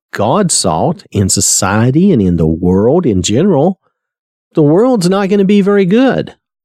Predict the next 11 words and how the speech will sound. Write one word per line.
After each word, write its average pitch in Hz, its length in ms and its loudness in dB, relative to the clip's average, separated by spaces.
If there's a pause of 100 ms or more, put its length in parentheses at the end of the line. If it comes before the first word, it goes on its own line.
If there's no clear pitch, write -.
(200)
We 151 200 2
see 247 300 2
that, 92 480 -2
right? 147 400 -2
I 127 80 0
mean, 113 480 0
it's 117 220 -4
obvious. 139 720 -4 (960)
The 104 100 -2
second 190 300 -4
thing 190 420 0